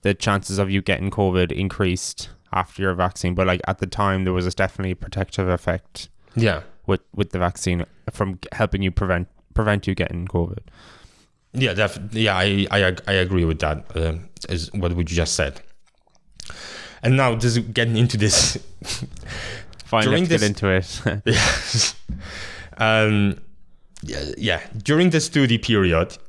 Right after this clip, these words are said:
Speaker 2: there was one, one thousand six hundred fifteen admissions or deaths related to myocarditis. So only one thousand six hundred fifteen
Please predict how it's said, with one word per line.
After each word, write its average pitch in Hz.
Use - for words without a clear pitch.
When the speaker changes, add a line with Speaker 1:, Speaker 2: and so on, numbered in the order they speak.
Speaker 2:
there 127
was 120
one, 117
one 131
thousand 101
six -
hundred 127
fifteen 120
admissions 104
or 120
deaths 110
related 113
to 120
myocarditis. 98
So 127
only 127
one 135
thousand 131
six 127
hundred 113
fifteen 90